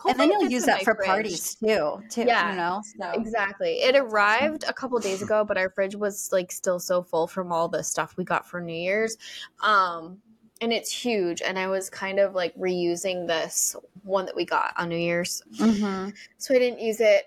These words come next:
Speaker 2: yet, but we have all the stuff to do it, and I made a tiny one this morning, and Annabelle and I, like, munched on it, like, for <laughs> breakfast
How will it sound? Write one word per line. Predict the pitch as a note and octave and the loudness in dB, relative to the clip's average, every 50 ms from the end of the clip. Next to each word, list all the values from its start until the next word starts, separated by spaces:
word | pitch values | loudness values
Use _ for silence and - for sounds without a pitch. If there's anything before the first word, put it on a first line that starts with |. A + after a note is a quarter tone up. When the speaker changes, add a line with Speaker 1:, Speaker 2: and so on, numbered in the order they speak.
| _ - | _ 0
Speaker 2:
yet, | G3+ G3+ G#3 F#3 D#3 - - - _ _ | 2 4 6 4 4 2 -2 -12 _ _
but | G#3 F#3+ E3+ C3+ | 4 4 4 4
we | - F#3+ G#3+ | 2 0 -2
have | F3 - - F#3+ F3+ F3+ F3+ F3 F3 F3 E3+ F3 - - - | -2 -4 -2 0 0 2 2 2 2 0 -2 -4 -8 -8 -2
all | - G3 A3 A#3 B3 B3+ B3 | 2 4 6 6 6 6 6
the | B3+ C4+ | 4 2
stuff | - - A#3 A3 - | 0 -2 -2 -2 0
to | - G#3+ | -2 0
do | G3+ G3+ F#3 F#3+ | 2 2 4 4
it, | F#3+ F#3 F3+ E3+ - | 4 4 4 0 -2
and | - F#3 | -4 -4
I | F3+ F3+ | -4 -4
made | F3+ F3+ F3+ F3 - | 0 0 0 0 0
a | F3 | -4
tiny | - - - F#3+ F#3+ F#3 F#3 F3+ F3+ | -6 -8 -8 -6 -6 -4 -4 -4 -2
one | F3 F3 E3+ E3+ E3+ | -2 -4 -4 -4 -6
this | E3 E3+ - - - | -6 -6 -6 -8 -6
morning, | E3 E3 D#3+ E3 E3 D#3+ D#3+ D#3+ D#3+ | -6 -4 -4 -2 -2 -2 -2 -2 -4
and | E3 D#3+ | -4 -4
Annabelle | - D#3+ E3 E3 E3 E3 D#3+ | -4 -4 -4 -4 -2 -2 -4
and | D#3+ D#3+ | -2 -2
I, | D#3 D#3+ | -2 -2
like, | D#3+ D#3 D#3 - - | -2 -2 -4 -4 -4
munched | E3 D3+ D#3 - - | -4 -4 -2 -2 -2
on | F3+ E3 E3 E3 | -2 -2 0 0
it, | E3 E3 - - | 0 0 0 -2
like, | - D#3+ - _ | -4 -4 -4 _
for | - F3+ | -8 -8
<laughs> | F3+ - F3 G3+ G3+ - - - - - | -4 0 0 0 0 -2 -4 -6 -10 -10
breakfast | - - - - - - - | -6 -4 -4 -4 -4 -6 0